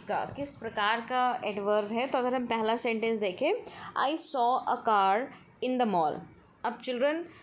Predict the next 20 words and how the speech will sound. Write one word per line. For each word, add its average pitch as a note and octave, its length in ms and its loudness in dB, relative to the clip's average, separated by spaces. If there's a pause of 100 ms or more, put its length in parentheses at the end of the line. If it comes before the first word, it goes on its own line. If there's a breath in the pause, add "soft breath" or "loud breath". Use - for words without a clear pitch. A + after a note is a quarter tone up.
(140)
जो B3+ 140 0
क्रिया C4 440 2
है, A#3+ 260 0
वो G#3 160 2
जो A3+ 160 2
क्रिया B3+ 340 2
हो C4+ 240 4
रही A#3 280 2
है, C#4 260 0 (340 loud breath)
वो, B3+ 260 6
अ, A3 200 4
क्या A#3 280 2
बता B3 320 4
रही C4+ 140 0
है D#4+ 60 -2
कि F4 140 -4
मैंने A#3 440 0
एक D4 340 -4
कार G#3+ 360 4
देखा। A#3+ 560 0